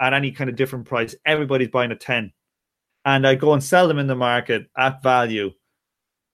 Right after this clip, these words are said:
And subsequently, this first thing that morning, markets open, the letter's at nine pound. Do I sell my shoes for ten plus ten, which is twenty pound, or do I sell them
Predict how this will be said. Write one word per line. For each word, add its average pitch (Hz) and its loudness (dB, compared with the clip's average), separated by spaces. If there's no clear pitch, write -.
And 123 0
subsequently, 143 0
this 139 -2
first 196 2
thing 175 0
that 151 0
morning, 143 0
markets 143 -2
open, 127 -2
the 139 2
letter's 135 4
at 123 0
nine 131 -4
pound. 120 -6
Do 139 2
I 139 6
sell 190 4
my 196 0
shoes 156 0
for 139 -2
ten 156 -4
plus 143 -2
ten, 180 -2
which 127 -12
is 120 -12
twenty 170 -4
pound, 175 -6
or 143 -2
do 131 0
I 127 2
sell 160 -2
them 135 -2